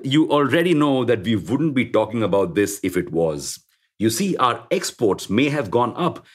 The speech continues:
but we still mainly export small ticket items like light helicopters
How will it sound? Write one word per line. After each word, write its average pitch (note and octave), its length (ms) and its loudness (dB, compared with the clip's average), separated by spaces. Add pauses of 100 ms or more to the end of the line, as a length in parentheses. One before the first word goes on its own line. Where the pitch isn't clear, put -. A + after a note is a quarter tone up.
(240)
but F2+ 260 -4
we D#3 160 0
still E3+ 600 2
mainly C3 720 0
export B2 680 0
small A#2 480 0
ticket A#2 420 -2
items G2+ 520 -2 (240)
like F2 240 -2
light F2 340 0
helicopters A2 840 0